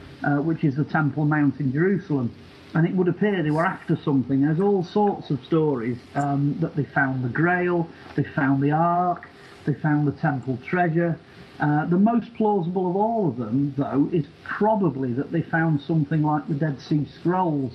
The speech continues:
They probably hit a library of some kind. Uh, whatever it was they found, anyway, appears to have been, um,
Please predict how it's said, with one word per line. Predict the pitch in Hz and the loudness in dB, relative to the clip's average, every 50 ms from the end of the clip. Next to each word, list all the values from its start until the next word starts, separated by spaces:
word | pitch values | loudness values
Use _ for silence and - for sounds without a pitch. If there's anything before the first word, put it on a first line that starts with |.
| - - - - - - - - - - | -10 -18 -20 -20 -20 -20 -20 -12 -4 -2
They | 170 | -2
probably | 139 - - 208 214 202 196 180 165 165 165 143 | -2 0 0 0 2 2 2 2 2 2 0 2
hit | 131 165 165 - | 2 0 0 0
a | - 156 | 0 0
library | 156 160 175 185 196 190 175 151 135 147 147 139 | 0 0 0 0 2 2 2 2 2 2 2 2
of | 135 117 - - | 0 -2 -4 -2
some | - 147 139 131 | 0 2 2 2
kind. | 120 - 147 143 131 131 127 120 127 127 107 - - - - - - - | 2 0 0 0 0 0 0 0 0 0 -2 -6 -12 -20 -20 -20 -8 -2
Uh, | - 156 156 | 0 0 2
whatever | 160 196 208 196 - - 226 196 202 | 2 0 -2 -2 -2 0 2 4 4
it | 180 | 4
was | 185 190 202 160 135 | 4 2 0 0 2
they | 160 165 135 | 2 0 0
found, | - - 190 185 175 156 143 143 | 0 0 0 0 2 2 2 2
anyway, | 156 170 165 160 147 139 131 131 139 | 2 2 2 2 2 0 0 -2 -4
appears | 135 135 - 165 165 160 151 135 - - | -4 -2 -2 0 0 2 0 -2 -2 -2
to | - 165 156 | 0 0 2
have | 147 131 131 | 2 0 0
been, | 156 156 151 156 151 151 151 151 160 - | 0 2 2 2 2 2 2 2 0 0
um, | 151 143 143 143 139 143 139 - - - | 0 2 2 2 2 2 0 0 -4 -8